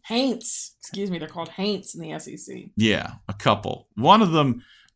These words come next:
Speaker 2: uh, seems really, really sketchy to me for a couple of obvious reasons. George Gipp, the, uh, Notre Dame football player who died at the age of twenty-five,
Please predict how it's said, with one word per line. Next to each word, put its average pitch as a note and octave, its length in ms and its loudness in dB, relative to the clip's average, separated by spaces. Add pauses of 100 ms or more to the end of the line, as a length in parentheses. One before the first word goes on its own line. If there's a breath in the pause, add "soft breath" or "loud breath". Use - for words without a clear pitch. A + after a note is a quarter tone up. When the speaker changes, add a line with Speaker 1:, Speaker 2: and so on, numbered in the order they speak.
Speaker 2:
uh, G2+ 240 4
seems A#2 440 4
really, G#2+ 760 2
really G2 340 2
sketchy G2+ 460 2
to G2 120 -6
me E2+ 220 -2
for F2 320 -2
a E2+ 80 -4
couple G2+ 320 0
of F2+ 160 -4
obvious F2 480 0
reasons. E2+ 460 -6
George A2+ 360 0
Gipp, G2+ 280 2 (920)
the, G2 380 2
uh, F2 280 0 (760)
Notre A2 300 4
Dame G2+ 320 4
football G2+ 460 2
player G2+ 420 2 (420 loud breath)
who A2+ 100 4
died A#2+ 280 6
at G#2 80 -10
the G#2+ 120 -2
age G#2+ 220 2
of F#2+ 120 -4
twenty-five, G#2 840 2